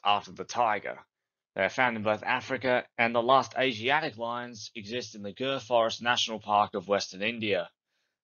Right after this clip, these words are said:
They are the apex predator of the grasslands, savannas, and shrublands of Africa and India. It is the most sociable of the big cats, living in prides that consist of at least one male lion, his lionesses, and his cubs.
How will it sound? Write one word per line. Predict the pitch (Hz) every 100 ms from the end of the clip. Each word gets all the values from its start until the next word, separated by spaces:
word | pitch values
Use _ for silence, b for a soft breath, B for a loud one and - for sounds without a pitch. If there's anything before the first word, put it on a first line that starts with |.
| _
They | 110
are | 113
the | 110
apex | 90 147 143 135 -
predator | - 127 120 117
of | 110
the | 107
grasslands, | 113 127 123 123 120 110
savannas, | 101 90 123 120 110 104
and | 98
shrublands | - 120 107 110 101
of | 98
Africa | 95 90 95 107 98 -
and | 98
India. | 101 104 92 73 - _ _ _ _ _ _ _ _
It | 117
is | 117
the | 123
most | 127 110
sociable | - 147 143 131 123
of |
the | 107
big | 98 101 87
cats, | 90 87 -
living | 110 104
in | 107 98
prides | 120 123 120 104
that | 104
consist | 104 123 113
of | 113
at | 110 98
least | 117 -
one | 120 160 143
male | 104 85
lion, | 85 85 85 92 95 _
his | 95 95
lionesses, | 123 117 117 117 131 110
and | 107 101
his | 98
cubs. | - 90 - - -